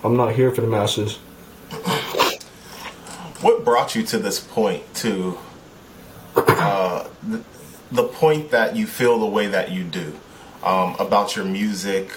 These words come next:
Speaker 2: um, having that light at the end of the tunnel type thing that you mentioned in your music? And there's, of course, that's a positive thing, um, wanting to help people in this way or that way.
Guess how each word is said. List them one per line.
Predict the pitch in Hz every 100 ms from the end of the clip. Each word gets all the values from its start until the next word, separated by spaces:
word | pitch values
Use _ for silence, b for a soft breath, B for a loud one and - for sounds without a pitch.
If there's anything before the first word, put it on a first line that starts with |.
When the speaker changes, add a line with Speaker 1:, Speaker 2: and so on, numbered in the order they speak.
| - -
Speaker 2:
um, | - 95 92
having | - 113 107
that | 104 90 92
light | 95 104
at | 104 -
the | 95
end | 101 95
of | 85
the | 90
tunnel | - 107 101 95
type | 107 98
thing | - - 101 95 92 - B B B
that | 104 -
you | 104
mentioned | 101 107 - 95 92
in | 120 127
your | 113 98
music? | 101 101 92 92 -
And | 117
there's, | 110 104 -
of | 117 -
course, | 160 -
that's | 110 -
a |
positive | - 110 104 90 -
thing, | - 113 95 80 - B B B
um, | 95 95 90 87 - 95 - - - - - - - - - -
wanting | 113 117 131 - 117
to | - 98
help | 110 101 -
people | 101 - 95 95
in | 101 98
this | 110 -
way | 98 95
or | 90
that | 87 92 90
way. | 92 87 82